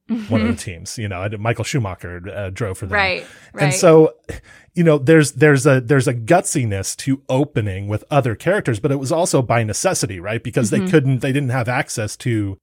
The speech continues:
Speaker 1: these big star drivers. And so they made the most of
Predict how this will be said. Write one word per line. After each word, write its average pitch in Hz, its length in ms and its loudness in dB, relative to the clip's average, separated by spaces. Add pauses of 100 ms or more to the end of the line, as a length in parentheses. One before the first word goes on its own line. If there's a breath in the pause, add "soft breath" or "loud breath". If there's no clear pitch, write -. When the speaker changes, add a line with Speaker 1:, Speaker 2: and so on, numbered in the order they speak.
Speaker 1:
these 120 420 -2
big 117 260 -2
star 113 380 0
drivers. 104 580 -4
And 104 100 -6
so 120 140 -2
they 110 140 -2
made 113 320 -4
the 104 80 -4
most 107 640 -2
of 101 360 -6